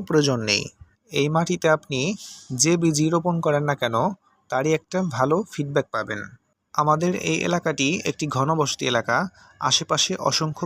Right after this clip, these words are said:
বাড়িঘর রয়েছে, এখানে ব্যাপক ভাড়ার চাহিদা রয়েছে। সাভার একটি শিল্প এলাকা হওয়ায় এখানে অসংখ্য গার্মেন্টস ফ্যাক্টরি রয়েছে এবং প্রতিটি এলাকাতেই ব্যাপক ভাড়ার চাহিদা রয়েছে।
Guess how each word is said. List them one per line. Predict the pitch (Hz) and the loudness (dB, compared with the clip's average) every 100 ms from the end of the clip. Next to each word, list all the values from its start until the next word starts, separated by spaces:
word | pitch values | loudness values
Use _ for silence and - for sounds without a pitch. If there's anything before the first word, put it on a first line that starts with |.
| 160 | 2
বাড়িঘর | 147 139 131 131 | 2 2 0 2
রয়েছে, | 113 - 127 196 - - - 151 | 2 2 0 -4 -6 -20 -14 -6
এখানে | 139 160 139 190 202 143 | -2 0 0 -2 -2 0
ব্যাপক | 156 165 160 | 0 -2 -2
ভাড়ার | 127 139 143 | 2 2 2
চাহিদা | 135 127 123 | 0 0 0
রয়েছে। | 113 101 - 98 95 - - _ - - | 0 0 -2 -4 -8 -16 -20 _ -6 0
সাভার | 147 139 165 175 | 2 2 0 0
একটি | 160 - | -6 -4
শিল্প | 160 - 185 190 185 | -2 2 0 0 2
এলাকা | 180 165 135 | 2 2 2
হওয়ায় | 131 123 120 185 _ _ _ | 4 4 4 0 _ _ _
এখানে | 147 160 160 147 185 - | -4 0 0 0 -2 -4
অসংখ্য | 147 - 175 - 180 147 | -4 -2 -4 -4 0 2
গার্মেন্টস | 139 160 156 | 2 0 -2
ফ্যাক্টরি | - 131 143 131 | -2 -4 -2 0
রয়েছে | 117 110 - 175 220 _ - - | 0 0 0 -2 -6 _ -20 -10
এবং | 135 143 151 | -4 -4 -2
প্রতিটি | 196 190 185 202 185 | -4 -4 -6 -6 -2
এলাকাতেই | 180 180 147 117 156 208 _ _ - | -2 -2 -2 -2 -4 -6 _ _ -4
ব্যাপক | 160 170 175 | -2 0 -2
ভাড়ার | 135 143 143 | 2 0 2
চাহিদা | 131 127 117 | -2 0 0
রয়েছে। | 110 95 | 0 0